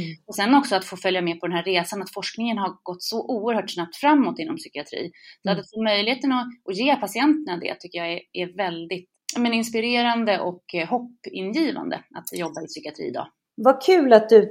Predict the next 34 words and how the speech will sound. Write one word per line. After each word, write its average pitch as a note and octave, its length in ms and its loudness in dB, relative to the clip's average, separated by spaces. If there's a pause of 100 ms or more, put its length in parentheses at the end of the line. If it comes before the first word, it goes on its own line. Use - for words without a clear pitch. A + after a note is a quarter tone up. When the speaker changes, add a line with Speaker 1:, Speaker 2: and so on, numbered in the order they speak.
(120)
Speaker 2:
att G#3 160 4
du G#3+ 100 4
säger G3 220 4
det G3 60 2
här G3 80 0
med F3 100 -2
samtal, G#3+ 580 4
för G#3+ 100 -2
det B3 100 0
är B3 40 2
precis B3+ 460 0
det, F#3 240 6 (220)
därför F#3+ 260 4
vi F3 160 2
driver E3+ 380 0
den F3 100 -2
här E3+ 140 -2
podden. F#3 520 2
För A3 100 2
att G3+ 80 0
vi A#3 180 2
vill B3 200 0
ju, B3 220 2 (240)
ja, G#3+ 200 -4 (180)
skapa G3+ 400 4
ett F3+ 140 -2
rum, G3 380 4
det G#3+ 60 4
är G3 40 2
därför G3 240 0
vi F3 80 -4
heter D#3+ 180 -4
då D#3 100 -4
Spektrum. F3+ 1200 0